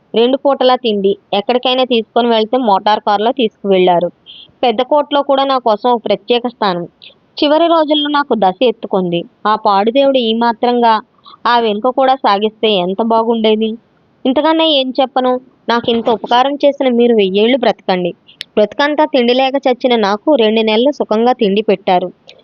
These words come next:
మీ కడుపులు చల్లగా ఉండాలి. కానీ నా ఇంటిది పిల్లలు ఏమైనారో తెలియదు. నాకు, నాకు ఒకటే చింతగా ఉంది. నా పిల్లలు కొంచెం పెద్దవాళ్ళు అయితే, ఎలాగో అలాగా పెద్దవాళ్ళు అయితే, చివరి రోజుల్లో వాళ్ళకు కూడా నాకు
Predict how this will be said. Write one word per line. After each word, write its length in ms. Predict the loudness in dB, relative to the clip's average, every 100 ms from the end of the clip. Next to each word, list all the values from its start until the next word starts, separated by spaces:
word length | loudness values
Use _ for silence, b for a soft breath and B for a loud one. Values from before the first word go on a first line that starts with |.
| _ -2
మీ 100 | 0
కడుపులు 340 | 0 0 0
చల్లగా 440 | 0 0 0 0 -2
ఉండాలి. 400 | 0 0 0 -2 _ _ -12 -4
కానీ 200 | -2 0
నా 140 | 0 0
ఇంటిది 460 | 0 -2 0 0
పిల్లలు 320 | 0 0 2
ఏమైనారో 600 | 2 2 0 -2 0 0 0
తెలియదు. 460 | 0 0 0 -2 -8 _ _ -4
నాకు, 200 | -2 -2 -6 _ _ _ _ _ _ _ _ _ -2
నాకు 220 | 0 0
ఒకటే 340 | -2 -2 -2
చింతగా 460 | 0 0 0 0 0
ఉంది. 340 | 0 -2 -4 -6 _ _ _ -4
నా 100 | -2
పిల్లలు 300 | 0 0 0
కొంచెం 280 | 0 0
పెద్దవాళ్ళు 720 | 0 -2 0 0 2 2 2 0 -2
అయితే, 420 | -2 0 0 -2 -6 _ B _ 0
ఎలాగో 300 | 2 2 2
అలాగా 380 | 2 2 2 0
పెద్దవాళ్ళు 580 | 0 0 0 2 2
అయితే, 300 | 0 0 0 0 -6 B _ -2
చివరి 200 | 0 2
రోజుల్లో 420 | 2 0 2 2 2
వాళ్ళకు 440 | 2 0 -4 -2
కూడా 260 | 0 2 0
నాకు 220 | -2